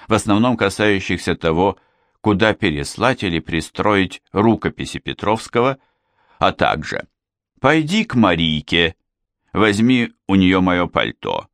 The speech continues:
шляпу зимнюю и калоши и вышли мне посылкой на Гаспру». Писал ему письма, где мог себе позволить острить, например, так:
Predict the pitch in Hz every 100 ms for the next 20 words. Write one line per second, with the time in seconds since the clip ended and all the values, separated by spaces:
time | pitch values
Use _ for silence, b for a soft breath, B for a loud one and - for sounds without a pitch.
0 | _ - - 101 80 78 95 98 92 107
1 | 104 107 104 - 101 - 78 73 71 -
2 | 131 135 _ b b - 160 214 180 156
3 | 147 143 117 104 - 143 127 120 110 -
4 | 104 110 95 92 80 - - 82 76 _
5 | _ _ _ _ _ _ _ _ - 110
6 | - 175 202 190 190 165 101 85 - 98
7 | 117 - _ _ _ _ - 92 104 110
8 | 135 151 135 127 127 104 127 143 131 117
9 | - - 110 151 - 92 92 85 82 -
10 | - - -